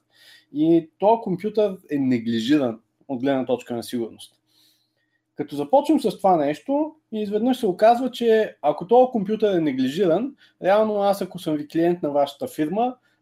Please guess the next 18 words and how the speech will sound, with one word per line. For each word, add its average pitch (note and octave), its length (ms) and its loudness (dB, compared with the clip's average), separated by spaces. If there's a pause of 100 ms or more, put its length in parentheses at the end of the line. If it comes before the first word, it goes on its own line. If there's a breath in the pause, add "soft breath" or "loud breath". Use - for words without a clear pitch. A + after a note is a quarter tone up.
(120)
а, E3+ 400 2 (300)
аз A3 240 4
съм, D#3 500 -2
а, C#3 460 -4 (600)
потенциално E3+ 920 2 (180)
имам D#3 440 2
проблем D3 320 0
с, C3+ 340 -12
а, C3 240 -4
това C3+ 180 -6
нещо, A3 380 -8
защото A3+ 640 -6 (1160 soft breath)
вашата D#3+ 840 0 (300)
фирма D#3+ 560 2
е G3+ 60 -2
изгубила D#3+ 520 0
един C3+ 180 -2
лаптоп. B2+ 440 0